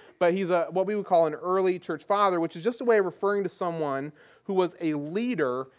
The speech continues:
in the early Christian movement. When I say early, we're talking first century, late first century or second century. These are within a hundred years or less of the apostles.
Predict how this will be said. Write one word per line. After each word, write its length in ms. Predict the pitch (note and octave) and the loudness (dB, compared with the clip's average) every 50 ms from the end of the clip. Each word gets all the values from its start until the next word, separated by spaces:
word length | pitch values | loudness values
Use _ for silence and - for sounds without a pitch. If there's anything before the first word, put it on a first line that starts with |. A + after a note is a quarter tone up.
| _ _ - - | _ _ -14 -10
in 120 | E3 D#3+ | -10 -8
the 140 | D3 D3 - _ - | -8 -8 -10 _ 2
early 380 | G3 G3+ A3 A3 G#3+ G3+ G3 | 4 6 6 6 6 4 2
Christian 440 | G3+ - A3 F#3+ F#3+ - F3 D#3 D3+ | 2 -2 -2 -2 -2 -4 -10 -6 0
movement. 360 | D#3+ F#3 F#3+ E3+ C#3+ B2 A#2 | 4 4 4 4 2 -2 -6
When 100 | C3+ D3+ | -6 -6
I 60 | F3+ | -6
say 180 | F#3+ - F#3 D#3 | -4 -4 -4 -6
early, 400 | - D#3 F3+ F#3+ G3 F#3 D#3+ C#3+ | -4 -2 0 2 2 2 0 -2
we're 140 | C#3 D#3+ E3+ | -4 -6 -4
talking 500 | - F3+ E3+ E3 D#3+ - C#3 B2 A#2 A2+ _ _ _ _ | -2 0 0 0 0 -4 -10 -10 -10 -12 _ _ _ _
first 300 | - F#3+ F#3 F3+ - - | -4 -2 -2 -4 -6 -10
century, 400 | - F3 E3+ E3+ - - B2 A2 | -10 -8 -8 -8 -8 -10 -10 -10
late 340 | A2 A#2+ D3+ E3+ F3+ - - | -6 -4 -4 -4 -4 -6 -8
first 240 | - E3+ E3 - - | -8 -8 -8 -8 -8
century 440 | - E3+ E3+ D#3+ - F3 E3 D#3+ C3 | -10 -8 -8 -8 -8 -8 -6 -6 -6
or 80 | - | -8
second 500 | - - - - F3 E3+ - - D#3 D3 | -10 -14 -8 -4 -4 -2 -2 -4 -12 -12
century. 340 | - - E3 D#3 - D#3+ D3 | -10 -10 -12 -10 -8 -8 -6
These 200 | D#3 F3 E3+ D3 | -6 -6 -6 -6
are 40 | C#3+ | -4
within 280 | C#3 D3 C#3+ D#3 D3+ | -4 -2 -2 -2 -4
a 60 | C#3+ A2+ | -4 -6
hundred 360 | - D#3 F3 E3 D#3 C#3+ C#3 | -8 -8 -8 -6 -8 -8 -8
years 480 | C3+ C#3 C#3+ D#3 D#3+ E3 E3 E3 D3 | -6 -4 -4 -2 -2 -4 -4 -6 -6
or 80 | C3+ A#2 | -8 -12
less 480 | A2+ A2+ A#2 B2+ B2+ D3 E3 - - - | -10 -6 -4 -4 -4 -4 -6 -10 -14 -16
of 240 | - C#3 C3 B2+ | -12 -12 -12 -10
the 80 | C3 B2+ | -8 -8
apostles. 680 | - C3+ - - C3+ C#3 C#3+ - - F#3 F#3+ G3 - | -10 -8 -8 -6 -6 -6 -6 -6 -10 -12 -12 -12 -16